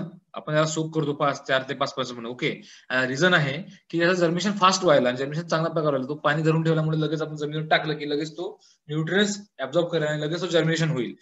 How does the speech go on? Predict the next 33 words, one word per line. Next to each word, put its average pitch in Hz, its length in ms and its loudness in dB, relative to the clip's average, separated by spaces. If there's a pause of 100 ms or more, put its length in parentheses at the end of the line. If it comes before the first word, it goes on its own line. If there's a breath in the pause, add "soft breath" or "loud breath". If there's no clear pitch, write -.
(200 soft breath)
म्हणून 151 160 -8
त्याला 160 120 0
आपण 160 200 -4
त्याला 170 160 -2
soaking 175 260 -6
करतो 160 440 -2 (200 loud breath)
चार 147 160 4
ते 170 140 4
पाच 151 220 4
hour 156 160 2
before 156 200 2
the 165 140 2
sowing. 165 280 0 (640)
Okay, 151 280 2 (600 loud breath)
due 170 120 4
to 208 140 4
the 202 160 6
seeds 196 180 -2
of 190 80 2 (120)
sugar 175 160 2
beet 180 200 4
are 160 200 2 (120)
covered 156 160 4
with 156 160 2
the 175 120 -4
thick 151 240 -2
and 156 100 -2
hard 127 200 2
layer. 113 160 -2
तुम्ही 143 200 -8
जर 151 80 -4
बघाल, 143 400 4 (400 soft breath)
याचे 147 120 -4